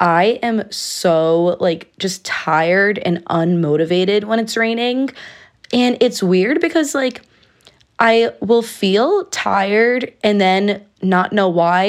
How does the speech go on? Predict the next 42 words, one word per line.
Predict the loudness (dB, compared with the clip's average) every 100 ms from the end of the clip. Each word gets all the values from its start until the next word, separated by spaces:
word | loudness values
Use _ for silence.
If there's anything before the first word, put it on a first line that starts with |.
| 0
and | 0 0
look | 2
out | 0
the | 0
window | -2 0 0
and | 0
be | 0
like, | 0 0
"Oh | 0 0
shit, | 0 0 0 -2
it's | -4 -2
raining | -2 0
outside." | -4 -4 -4 -4 -6 -8 -16 -20
<laughs> | -12 0
And, | 2 4 4
like, | 0 -2 -8 _ _ _ -10 0
that | 2 2
is | 2 -2 0
exactly | -2 0 0 0 -2 -2 0 0
what | 2 0
happened | 0 0 -2
to | -2
me | -4
this | -2 -4
morning. | -4 -4 -6 -10 -16 -20 -8 0
I | 0
tried | 2 0 0 0
waking | -2 -2 -2 0
up | -2 -6 -10
before | -6 -2 0
my | 0
classes, | 0 -2 -2 -2 -2 0
like, | 0 0
a |
little | 0 0 0
early | 0 0 -2
to | -2
record | -2 -2 -4
this, | 0 0 0 -4 -8 -14 -20 -8 0
but | 0 2
I | 0 2
was | 2 2 0